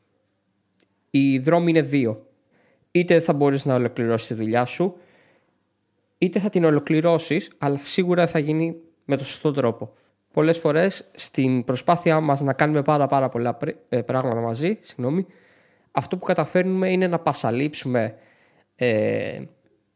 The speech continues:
τα tasks στα οποία εναλλασσόμαστε και να καταφέρουμε να έχουμε ένα πολύ άσχημο αποτέλεσμα στη δουλειά μας και σε αυτό που κάνουμε. Στην ουσία, για να αυξήσουμε την παραγωγικότητά μας,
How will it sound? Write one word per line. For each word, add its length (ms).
τα 680
tasks 340
στα 240
οποία 360
εναλλασσόμαστε 880
και 420
να 100
καταφέρουμε 840
να 120
έχουμε 500
ένα 200
πολύ 240
άσχημο 280
αποτέλεσμα 640
στη 160
δουλειά 340
μας 220
και 100
σε 80
αυτό 180
που 80
κάνουμε. 480
Στην 280
ουσία, 600
για 140
να 80
αυξήσουμε 480
την 80
παραγωγικότητά 800
μας, 320